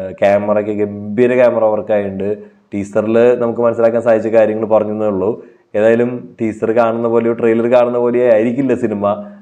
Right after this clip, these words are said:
സിനിമ വരട്ടെ, സിനിമ വിജയിക്കട്ടെ. ഈ വീഡിയോ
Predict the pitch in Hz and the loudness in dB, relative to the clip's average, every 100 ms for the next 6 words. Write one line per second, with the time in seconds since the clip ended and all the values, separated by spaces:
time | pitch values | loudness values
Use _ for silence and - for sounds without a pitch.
0 | _ - 110 107 104 101 - 127 - - | _ -8 -4 2 2 2 -2 -4 -4 -16
1 | _ _ 110 104 104 101 107 107 104 107 | _ _ -8 -4 -4 -2 -2 -2 -2 -2
2 | 123 82 - _ _ 110 117 117 | -4 -6 -16 _ _ -2 0 2